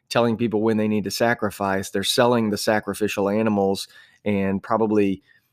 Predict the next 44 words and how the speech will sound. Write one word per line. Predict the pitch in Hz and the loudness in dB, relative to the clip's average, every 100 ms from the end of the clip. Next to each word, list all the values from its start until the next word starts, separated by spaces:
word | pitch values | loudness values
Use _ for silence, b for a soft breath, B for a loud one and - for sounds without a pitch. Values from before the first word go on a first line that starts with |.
| _ - | _ -4
not | 104 104 101 | 0 0 0
selling | - 113 107 | 2 4 4
them | 104 101 | 4 2
as | 92 | 0
inexpensively | - 107 107 - 110 - 104 104 | -2 -2 -2 -2 -2 -2 2 2
as | 92 | 4
they | 101 | 0
could. | - 131 117 110 | 2 4 6 6
And | 110 | 4
of | 110 | 0
course, | - 110 104 | 2 0 2
who | 120 | 0
gets | 104 - | 0 0
left | 107 101 - | 0 -2 0
out? | 117 117 98 | 0 0 -2
The | |
people | - 110 101 | -4 -2 0
who | 104 | 0
have | 98 95 | 0 -2
little | 104 98 | -2 0
money, | 107 110 110 107 b b b _ | 0 2 0 -2 b b b _
um, | 95 87 85 76 - | -6 -6 -6 -8 -4
or, | 98 95 | 0 2
or | - 95 | 2 0
no | 98 107 | 2 2
way | 104 104 | 4 2
to | 95 | 2
buy | 101 104 | 0 2
the | 107 | 2
sacrificial | 107 107 104 104 110 104 98 | 2 0 0 -2 -2 -2 0
animals. | 104 104 107 107 | 0 0 2 0
So | - | 0
now | 101 98 | -2 0
they | 101 113 | 2 2
can't | - 110 | 0 -2
be | 107 | 0
made | 104 101 | 2 2
whole | 101 101 | 2 2
with | 98 - | 0 0
God. | 117 117 110 101 | 0 2 2 2
And | 104 107 | 2 0
it's | 107 | 0
this | - 107 | -2 -2
whole, | - 113 110 104 | 4 6 6 4